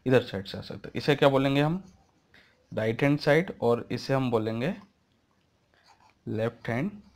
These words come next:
साइड, ठीक है। तो इसका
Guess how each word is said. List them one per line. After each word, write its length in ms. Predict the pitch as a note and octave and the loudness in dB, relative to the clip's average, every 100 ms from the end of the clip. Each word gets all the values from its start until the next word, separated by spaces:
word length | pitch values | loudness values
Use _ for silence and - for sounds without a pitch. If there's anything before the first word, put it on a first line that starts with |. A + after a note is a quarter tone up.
| _ _ _ _ | _ _ _ _
साइड, 400 | - - - - - _ _ _ _ _ _ _ _ _ _ _ _ _ _ _ _ _ _ _ _ - | -12 -12 -12 -18 -20 _ _ _ _ _ _ _ _ _ _ _ _ _ _ _ _ _ _ _ _ -6
ठीक 160 | G#3+ B2 | -4 -4
है। 100 | - - _ - | -6 -16 _ 2
तो 280 | D#3+ D#3+ D#3+ _ _ _ _ _ _ _ _ _ _ _ _ _ C#3 | 6 6 4 _ _ _ _ _ _ _ _ _ _ _ _ _ -10
इसका 500 | - - - F3+ | -8 -8 8 10